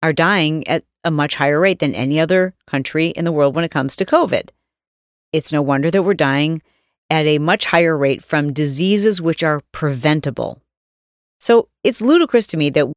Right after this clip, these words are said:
when we look in the mirror, if we're unhappy with what we see,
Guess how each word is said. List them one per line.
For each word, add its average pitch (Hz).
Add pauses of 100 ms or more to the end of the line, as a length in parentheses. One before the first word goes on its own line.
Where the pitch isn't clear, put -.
when 170
we 233
look 240
in 240
the 202
mirror, 151
if 170
we're 185
unhappy 202 (260)
with 165
what 165
we 160
see, 139